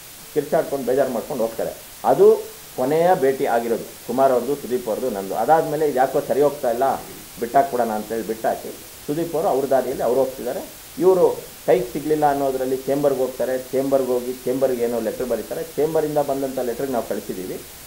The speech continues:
ಇದೆಲ್ಲದನ್ನು ಇಟ್ಕೊಂಡು ಯಾತಕ್ಕೆ ನಾವು ಕಾನೂನಿನ ಹೋರಾಟಕ್ಕೆ ಹೋಗಿದ್ದೀವಿ ಅನ್ನೋದನ್ನು ವಿವರಣೆ ಕೊಟ್ಬಿಡ್ತೀನಿ. ಚೇಂಬರ್ ಅನ್ನೋದು ಅವ್ರಿಗೆ ನಾಲ್ಕು ಜನ ಪರಿಚಯ ಇದ್ದಂಗೆ ನಮಗೂ ನಾಲ್ಕು ಜನ ಪರಿಚಯ ಇರ್ತಾರೆ. ಸುದೀಪ್ ಅವರು ಒಂದು ನಿರ್ಮಾಪಕರಾಗಿದ್ದಾರೆ ಅಲ್ಲಿ, ಮುಖ್ಯವಾಗಿ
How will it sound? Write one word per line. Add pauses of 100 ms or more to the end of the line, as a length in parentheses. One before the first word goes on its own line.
(180)
ಇದೆಲ್ಲದನ್ನು
ಇಟ್ಕೊಂಡು
ಯಾತಕ್ಕೆ
ನಾವು
ಕಾನೂನಿನ
ಹೋರಾಟಕ್ಕೆ
ಹೋಗಿದ್ದೀವಿ
ಅನ್ನೋದನ್ನು
ವಿವರಣೆ
ಕೊಟ್ಬಿಡ್ತೀನಿ. (760)
ಚೇಂಬರ್
ಅನ್ನೋದು
ಅವ್ರಿಗೆ
ನಾಲ್ಕು
ಜನ
ಪರಿಚಯ
ಇದ್ದಂಗೆ
ನಮಗೂ
ನಾಲ್ಕು
ಜನ
ಪರಿಚಯ
ಇರ್ತಾರೆ. (400)
ಸುದೀಪ್
ಅವರು
ಒಂದು
ನಿರ್ಮಾಪಕರಾಗಿದ್ದಾರೆ
ಅಲ್ಲಿ,
ಮುಖ್ಯವಾಗಿ